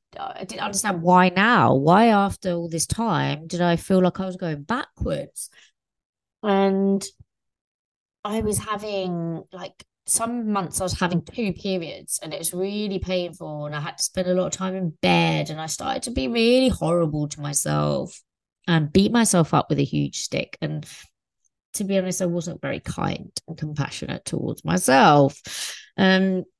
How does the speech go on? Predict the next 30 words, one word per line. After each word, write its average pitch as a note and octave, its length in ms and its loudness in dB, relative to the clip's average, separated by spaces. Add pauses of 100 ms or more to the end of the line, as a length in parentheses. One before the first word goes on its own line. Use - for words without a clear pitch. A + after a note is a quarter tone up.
(460)
which F#3 240 2
I'm F3+ 160 4
always D#3 560 0 (260)
promoting G#3 680 -2
other D#3 160 -6
people D#3+ 480 -12
to, E3 200 -4
to D#3 260 -8
do C4+ 260 -2
that. C3 360 0
And D3+ 160 -2
I E3 80 -2
wasn't F#3 320 -4
doing D3+ 220 -4
that - 140 -6
myself. C#3+ 500 -2
So, F#3+ 200 0 (320)
so A3+ 120 -10
what C4 240 4
happened A3+ 480 0
was, D3+ 420 -6
like, E3 480 -2
I F3+ 120 2
was F3+ 160 0
in A3+ 220 0
this G#3 180 -4
place, - 580 -8
and D#3+ 160 -6
I, D#3+ 380 -4
I D#3+ 200 -2